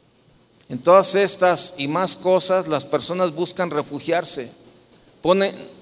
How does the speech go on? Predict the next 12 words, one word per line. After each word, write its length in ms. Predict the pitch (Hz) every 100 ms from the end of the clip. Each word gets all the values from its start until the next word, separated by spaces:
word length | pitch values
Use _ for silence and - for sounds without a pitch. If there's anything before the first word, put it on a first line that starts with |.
| -
antes 340 | 156 196 196 202
su 140 | -
seguridad 600 | 156 151 147 147 147 175
en 120 | 190 160
cosas 760 | 165 202 208 220 - - - - - -
que 80 | 131
nunca 280 | 170 170
le 140 | 170 151
darán 300 | 139 151 160
una 320 | 160 165 151 - - _ _ _
verdadera 540 | 123 127 123 127 143 151
seguridad, 600 | - 127 123 117 113 107